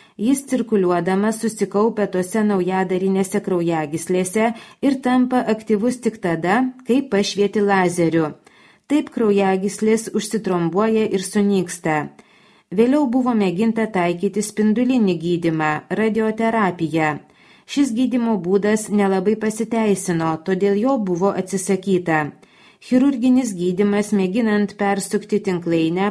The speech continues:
pažeistą vietą pakeisti sveikąją, taip pat nepasiteisino.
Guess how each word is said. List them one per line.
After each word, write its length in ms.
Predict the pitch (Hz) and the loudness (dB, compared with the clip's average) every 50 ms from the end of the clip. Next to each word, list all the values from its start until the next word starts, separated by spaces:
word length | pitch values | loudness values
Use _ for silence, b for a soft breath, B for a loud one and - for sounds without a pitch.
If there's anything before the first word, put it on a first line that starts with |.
| 202 | -2
pažeistą 540 | - 220 220 214 208 226 220 220 - 220 202 | 0 0 0 0 0 -2 -2 -2 -2 -2 -2
vietą 320 | 185 196 214 214 208 202 190 | 0 0 -2 -2 -2 -2 -4
pakeisti 560 | 196 190 190 185 - 202 208 208 208 - 214 | -2 -4 -4 -2 0 0 0 0 -2 -4 -6
sveikąją, 840 | 202 208 - 180 185 170 165 170 175 156 151 151 151 165 190 208 233 226 B B B B B B | -6 -4 -2 0 0 0 0 0 -2 -2 0 0 0 0 0 0 0 0 B B B B B B
taip 220 | - 202 196 196 | 2 2 4 4
pat 160 | - 269 277 262 | 2 0 2 2
nepasiteisino. 1120 | 254 254 247 240 247 240 247 233 220 - 226 202 175 165 156 160 - 170 165 160 160 160 | 2 2 2 0 -2 -2 -4 -6 -4 -2 -2 0 0 0 -2 -2 -4 -4 -2 0 0 0